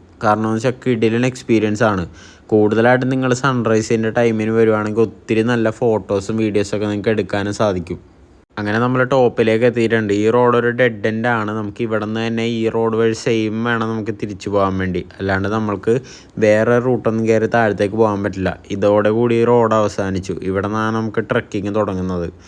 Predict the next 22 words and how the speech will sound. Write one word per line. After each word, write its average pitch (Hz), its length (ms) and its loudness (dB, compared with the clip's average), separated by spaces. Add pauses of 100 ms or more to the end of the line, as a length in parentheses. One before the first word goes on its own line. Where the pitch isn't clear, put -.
(400)
അതിരാവിലെ 117 720 2
തന്നെ 120 260 0
ഇത്രയും 113 580 0
വണ്ടികളൊക്കെ 107 600 0
ഇവിടെ 110 200 2
വന്നിട്ടുണ്ട്. 98 520 -2
നമ്മൾ 92 180 -2 (140)
കുറച്ചുകൂടി 107 500 0
നേരത്തെ 113 380 -2
എത്തേണ്ടതായിരുന്നു. 107 840 0 (640)
സൂര്യനൊക്കെ 107 580 4
ഉദിച്ചു 110 320 0
കഴിഞ്ഞ് 107 300 4
നമുക്ക് 104 240 -2
ഇവിടെ 110 280 2
നോക്കി 110 240 -4
കഴിഞ്ഞാലുള്ള 110 440 2 (100)
വ്യൂ 113 200 0 (120)
എന്നൊക്കെ 104 400 -8
പറഞ്ഞാൽ 107 300 0
ഒരു 101 60 -2 (100)
രക്ഷയില്ല. 104 560 0